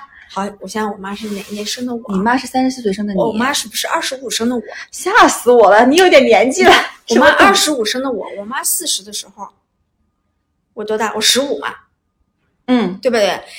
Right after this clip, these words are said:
Speaker 1: 那我十五岁，其实我已经上初中了呀。
Speaker 2: 对。
Speaker 1: 对，但你看，我快四十岁的时候，呃，那我是快三十生的我儿子，那我儿子其实才十岁嘛，我就会突-，呃，会，就是会回忆起一些，哎，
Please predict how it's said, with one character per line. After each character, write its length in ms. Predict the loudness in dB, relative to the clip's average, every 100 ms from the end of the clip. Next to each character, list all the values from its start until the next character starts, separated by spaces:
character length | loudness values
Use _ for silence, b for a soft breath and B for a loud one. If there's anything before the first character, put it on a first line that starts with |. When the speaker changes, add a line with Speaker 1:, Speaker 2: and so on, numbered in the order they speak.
| B B
Speaker 1:
那 120 | 0
我 100 | 2
十 220 | 2 0 0
五 140 | -2
岁， 160 | -2 -2
其 120 | -2
实 120 | -2
我 80 | -2
已 80 | -2
经 360 | -2 -6 -10 _ _ _ _ _ _
上 200 | -6 -6
初 140 | -4
中 160 | -2 0
了 80 | 2
呀。 280 | 2 -2 -10 _
Speaker 2:
对。 320 | -6 -4 -6 -10
Speaker 1:
对， 240 | -6 -4 -6 B B
但 100 | -4
你 60 |
看， 260 | -2 -2 -4 -6 B B
我 180 | 2 2
快 180 | 2
四 200 | -2 0
十 160 | -2 -2
岁 180 | -2 -2
的 80 | -4
时 160 | -6
候， 240 | -8 -10 -16 _ _ _ _ _ -8
呃， 460 | -6 -4 -6 -10 -16 _ _ _ _ -6
那 80 | -4
我 80 |
是 80 | -4
快 140 | -8 -4
三 220 | -2 -2
十 160 | -4
生 180 | -6 -6
的 60 | -8
我 80 | -10
儿 160 | -12
子， 180 | -12 -12 _ -8
那 140 | -4
我 100 | -4
儿 140 | -4
子 40 | -6
其 140 | -6
实 40 | -6
才 100 | -4
十 240 | -4 -4
岁 180 | -6 -6
嘛， 200 | -6 -8 B B B
我 80 | -4
就 180 | -2 0
会 160 | 0 -2 -6
突-， 160 | -12 -4
呃， 140 | -2 -2
会， 160 | -2 -6 -8 -16 -14
就 100 | -10
是 140 | -8
会 180 | -4 -6
回 220 | -2 -2
忆 200 | -2 -4
起 200 | -6 -8
一 40 |
些， 120 | -8 -6
哎， 180 | -8